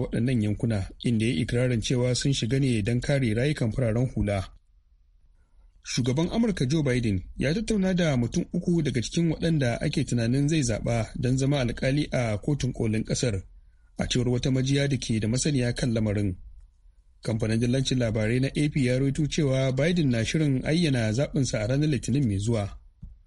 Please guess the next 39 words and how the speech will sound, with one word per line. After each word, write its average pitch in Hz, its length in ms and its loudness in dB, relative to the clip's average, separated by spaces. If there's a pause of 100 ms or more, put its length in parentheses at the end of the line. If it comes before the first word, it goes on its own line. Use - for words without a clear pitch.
(280)
A - 60 2
ranar 117 220 0
Talata, 131 640 0
sakatariyar 135 640 0
yaɗa - 80 -2
labaran 117 600 0
fadar 151 300 0
White 110 300 0
House, 110 300 0
Jen 147 180 2
Psaki, 110 500 -2 (560)
ta 117 140 0
ce 113 180 0
Biden 123 340 2
bai 104 140 0
kai 135 220 0
ga 123 280 2
matsayar 135 380 0
zaɓar 127 480 0
wanda 123 360 2
yake 127 240 0
so - 140 0
ya 113 120 2
cike 110 400 -2
gurbin 131 380 2
a 107 180 0
kotun 139 340 -2
kolin 135 360 2
ba, 104 280 -2 (640)
amma 110 220 0
dai 117 120 2
ya 123 120 2
zanta 131 360 0
da 120 260 2
mai 107 120 2
shari'a 120 640 0
Ketanji 131 640 2
Brown 123 280 0
Jackson 107 500 -2